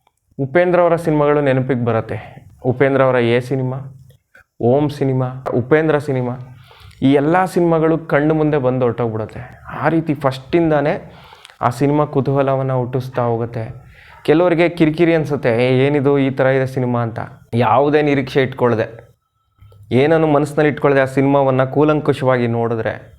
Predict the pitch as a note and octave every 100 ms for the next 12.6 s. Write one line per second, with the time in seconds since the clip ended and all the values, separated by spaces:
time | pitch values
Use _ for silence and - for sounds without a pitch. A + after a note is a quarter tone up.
0 | - A2+ B2 C3 C3 A#2+ A#2+ A2+ G2+ -
1 | - A#2+ B2 A#2+ - F3 D3+ A#2+ C3 C3+
2 | B2 - B2 A2+ A2 - F3+ - - -
3 | - B2+ B2 E3+ D#3 D3+ C3+ C3 D3+ E3+
4 | C#3+ C#3+ C#3+ B2 B2 C#3 C#3+ C3+ C3 C#3
5 | C#3+ - A#2 A#2 A#2+ A2+ A2 - - -
6 | - - - B2+ C#3 D3 D3 D3 D3 C#3
7 | B2+ B2 A#2+ A#2 A#2 C3 A#2+ A2 D3 C3
8 | B2 A#2+ A2 G#2+ A2+ - - - - A#2
9 | C#3 D3+ C#3 B2+ A#2 A#2 A#2 A#2 A#2 A2+
10 | B2 E3+ C#3 C3 F3 F3+ - - - -
11 | - C#3 D#3+ E3+ D3+ C3+ B2 A2+ A2+ C3
12 | - - F3 D#3+ D3+